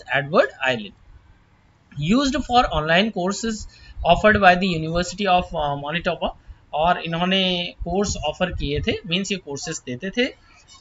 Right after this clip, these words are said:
and, uh, growth in two thousand eleven, एमआईटी open courseware became the first large collection of mooc resources। तो टू थाउजेंड इलेवन में जो एमआईटी open कोर्सवेयर थे, उन्होंने mooc जो resources थे उनका collection किया।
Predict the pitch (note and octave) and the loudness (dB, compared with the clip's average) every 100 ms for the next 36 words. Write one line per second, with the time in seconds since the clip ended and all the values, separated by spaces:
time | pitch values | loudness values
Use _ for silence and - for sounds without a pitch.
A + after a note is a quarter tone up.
0 | D#3+ F3+ F#3 E3+ D3+ D3 D#3+ A#3+ D4+ - | 2 2 2 2 0 0 0 2 2 -2
1 | - G#3 G#3 F#3+ G3+ G3+ A3 D#3 D3 D#3 | -2 -2 -2 -2 0 0 -2 0 2 2
2 | A3 - E3+ E3+ E3+ F3+ G#3+ G#3+ - - | 0 -4 -4 0 -2 0 0 0 -6 -20
3 | _ - A3 B3 C4+ C4 A3 A3+ G#3 F3+ | _ -2 -2 2 0 2 0 0 -2 2
4 | G3 F#3+ G#3+ F3+ E3+ G3 F#3 F3+ A#3+ - | 4 6 4 0 0 0 0 -2 -2 -2
5 | - E3 E3 E3+ F3 D3 D3 D#3+ G3+ E4+ | 0 4 4 4 -2 -2 0 0 0 2
6 | E3 F3 - C#3 - C#3 C3 - G#2+ - | 0 -2 -4 -10 -6 -2 -2 -4 -8 -10
7 | - - - - - - D#3+ E3 D#3+ D3+ | -12 -18 -16 -10 -10 -6 -6 -4 -6 -8
8 | - G3 G3 F#3+ G3 D3+ C3+ D3 F3+ F#3 | -6 2 4 4 0 -2 0 0 0 -2
9 | F#3 F3 C#3 D3+ D#3+ F#3 D3+ F3+ F3+ D3+ | 2 2 2 -2 -4 -8 -8 -6 -6 -8
10 | E3 D#3+ D3 C3+ G3 G#4 - - - E3 | -10 -6 -4 -4 -6 -10 -16 -20 -14 -2
11 | F3 G3 G3 F#3+ F3+ D#3 F#3 F#3+ D3+ F3+ | 0 2 2 0 -4 -6 -6 -6 -6 -4
12 | D#3 - D#3 - F#3 - G3 D#3+ D#3+ A3+ | -4 -6 -8 -6 -8 -4 -6 -6 -2 -2
13 | - D3 C#3 C3 - A#2+ G#2 G#2+ | 0 0 0 -2 -6 -6 -8 -10